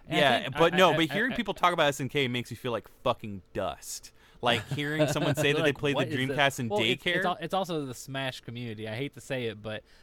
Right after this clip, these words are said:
Speaker 1: I don't think they really knew about S N K properties when Smash first was coming out.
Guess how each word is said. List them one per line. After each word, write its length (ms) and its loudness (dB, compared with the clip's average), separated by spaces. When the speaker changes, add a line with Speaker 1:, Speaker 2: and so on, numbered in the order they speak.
Speaker 1:
I 100 -8
don't 280 -4
think 160 -8
they 160 -6
really 220 -4
knew 180 -6
about 260 -4
S 180 -8
N 80 -12
K 240 -8
properties 680 -10
when 300 -14
Smash 480 -12
first 300 -14
was 100 -14
coming 320 -12
out. 320 -10